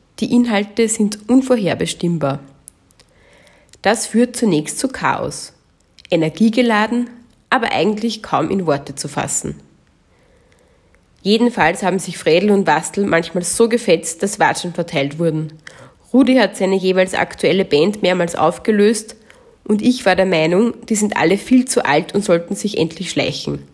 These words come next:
Da war ich zir-, das war circa neunzehnhundertdreiundneunzig. Fredel und Rudi waren fünfundzwanzig, ich neunzehn. Demnach sollte ich mich also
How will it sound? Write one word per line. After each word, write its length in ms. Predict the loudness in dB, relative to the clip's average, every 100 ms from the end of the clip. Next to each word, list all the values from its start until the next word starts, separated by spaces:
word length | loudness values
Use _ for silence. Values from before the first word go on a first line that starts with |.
| _ _ _ _ _ _ _ _ -2
Da 100 | 2
war 140 | 2
ich 140 | 2
zir-, 280 | -2 -4 0
das 160 | 0 2
war 180 | 2 2
circa 280 | -2 2
neunzehnhundertdreiundneunzig. 1200 | 2 2 0 -6 -2 0 0 0 -2 -4 -8 -10 -12 -20 _ _
Fredel 380 | -6 0 2 4
und 160 | 2 2
Rudi 380 | 2 4 2 2
waren 280 | 0 -2 -4
fünfundzwanzig, 1000 | -4 -2 -2 -2 -4 -6 -2 -4 -4 -20 _ _
ich 260 | -2 -2 -2
neunzehn. 540 | -2 -2 -8 -10 -12 -14 _ _ _ _ _ _ _ _ _ _ _
Demnach 400 | 0 2 2 0
sollte 320 | 0 0 0 -2
ich 180 | 0
mich 200 | 0 0
also 300 | 0 0 -2